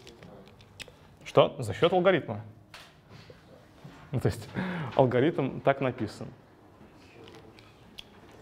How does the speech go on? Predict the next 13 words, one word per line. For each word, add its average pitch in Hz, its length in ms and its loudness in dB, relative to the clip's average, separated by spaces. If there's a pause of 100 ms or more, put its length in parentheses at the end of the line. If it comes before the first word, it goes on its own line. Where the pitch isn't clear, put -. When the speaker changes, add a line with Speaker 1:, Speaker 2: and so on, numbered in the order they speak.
(600)
Speaker 2:
Я 151 140 8
спрашивал, 170 500 4
все - 240 2
ли 220 80 4
понятно, 170 240 4
и - 20 -2
смотрел 170 200 2
на 156 100 4
тебя 131 480 4
специально, 110 640 -2
не 120 80 -2
знаю 117 180 4
почему. 117 440 -4